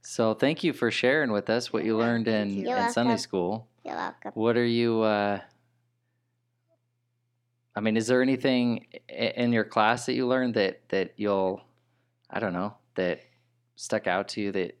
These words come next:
Speaker 1: that could help you in your life?
Speaker 3: Yeah.
Speaker 1: What?
Speaker 3: Uh, like, even though that, like, I might be the smallest or something, um, that I can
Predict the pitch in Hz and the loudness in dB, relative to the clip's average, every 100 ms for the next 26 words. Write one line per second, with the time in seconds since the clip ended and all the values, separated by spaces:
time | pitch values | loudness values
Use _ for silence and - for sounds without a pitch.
0 | - 98 - 95 104 98 101 95 95 98 | -6 -4 -4 -4 -4 -2 -2 0 0 0
1 | 101 117 123 - - _ _ _ _ _ | 0 0 -2 -14 -20 _ _ _ _ _
2 | 494 508 185 - _ - 110 82 - _ | 0 0 -2 -12 _ -4 -2 -2 -6 _
3 | _ - _ - 262 262 247 - - - | _ -20 _ 0 2 2 0 -6 -20 -2
4 | 262 262 - 285 294 302 339 311 262 262 | 0 0 -4 -2 0 2 0 0 2 4
5 | 277 294 - _ - 247 226 214 - _ | 2 -2 -16 _ -2 2 2 0 -8 _
6 | 247 233 208 - - 240 247 240 247 - | -2 0 0 -6 -2 0 2 2 2 -2
7 | 262 233 226 - 220 196 202 240 262 277 | -2 -2 -4 -8 -4 0 0 -2 -4 -6
8 | 277 330 285 302 - 349 370 427 - - | -4 -2 -2 -2 -8 -6 -6 -6 -12 -16
9 | - 254 233 220 233 269 _ - - - | -2 2 2 0 -10 -18 _ -18 -14 -2
10 | 247 226 214 - - _ - 254 247 269 | 2 4 2 0 -12 _ 0 0 2 0